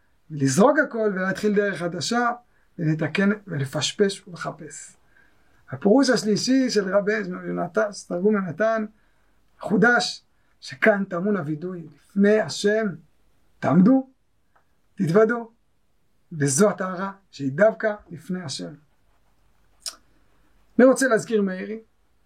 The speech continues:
שהמאירי כשהוא מדבר על סדר הטהרה ועל חילוקי הכפרה של האדם, ויש דברים שרק יום הכיפורים מכפר, ויש דברים שמיתה מכפר,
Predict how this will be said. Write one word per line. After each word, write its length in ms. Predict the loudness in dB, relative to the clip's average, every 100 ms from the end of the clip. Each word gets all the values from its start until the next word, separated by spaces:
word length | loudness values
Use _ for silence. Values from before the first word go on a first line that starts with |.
| _ _ _ _ _
שהמאירי 580 | 0 4 6 6 4 2
כשהוא 180 | 0
מדבר 420 | 0 2 0 -2 -4 _ _ _ _ _ _ _ _ _ _ _ _ _ _ _ _ _ _ _
על 340 | 2 2 0 -4 _ _
סדר 400 | -4 0 0 0
הטהרה 400 | -4 -6 -8 -10 -18 _
ועל 280 | -4 0 0
חילוקי 420 | 2 2 2 2
הכפרה 580 | 0 0 -2 -2 -2 -4 -8 _ _ _ _ _ _ _ _
של 240 | 0 4
האדם, 360 | 4 4 2 2
ויש 180 | -2 0
דברים 260 | -4 -4
שרק 420 | -2 2 2 2
יום 240 | -2 2 2
הכיפורים 460 | 2 -2 -2 0
מכפר, 560 | -2 -2 -2 -2 -2 -6 -10 _ _ _ _
ויש 280 | 2 2 2
דברים 400 | 0 -2 -2 -6
שמיתה 440 | 0 0 2 2
מכפר, 460 | 0 -4 -12 -18 -20